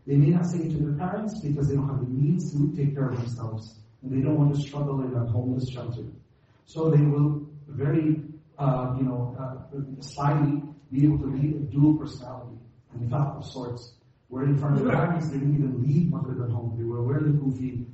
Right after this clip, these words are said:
they will wear the hijab, et cetera. But online, they'll make it very clear that they don't believe in any of these things, that they're not Muslim. Their friends will know about it.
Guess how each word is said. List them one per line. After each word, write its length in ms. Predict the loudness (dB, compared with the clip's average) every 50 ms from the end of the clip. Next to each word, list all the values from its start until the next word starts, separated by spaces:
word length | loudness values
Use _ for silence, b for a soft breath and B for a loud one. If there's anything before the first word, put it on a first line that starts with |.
| -14
they 60 | -12
will 100 | -10 -8
wear 160 | -4 -4 -2 -2
the 80 | 0
hijab, 680 | 0 -2 -2 -2 -2 -2 -2 -2 -4 -4 -6 -6 -10 -14 -16 -14 -10
et 80 | -8 -2
cetera. 460 | 0 2 2 2 2 -2 -6 -8 -8 -12 b b b b b -4
But 140 | 0 2
online, 540 | 4 4 6 6 4 4 2 0 -2 -2 -4 -4
they'll 120 | -2 -2
make 180 | 0 2 2 2
it 60 | 2
very 300 | 2 2 2 2 2 0
clear 220 | 0 0 0 0 0 -4 -6 -6 -8
that 100 | -8 -6
they 60 | -4 -2
don't 160 | -2 -2 -2
believe 220 | -2 -2 -2 0
in 100 | 0 -2
any 120 | 0 0 0
of 60 | 0
these 120 | 0 -2 -2
things, 380 | -4 -6 -8 -8 -10 -12 -14
that 120 | -14 -10 -6
they're 120 | -4 -2
not 160 | -2 -4 -4
Muslim. 340 | -8 -10 -10 -12 -14 -16 -18 -20 -20 -20 -20 _ _
Their 400 | -10 -8 -8 -6 -6 -6 -6 -4
friends 300 | -4 -2 0 0 4 4
will 80 | 6 6
know 160 | 6 6 4
about 260 | 2 -2 -4 -4 -6
it. 80 | -6 -8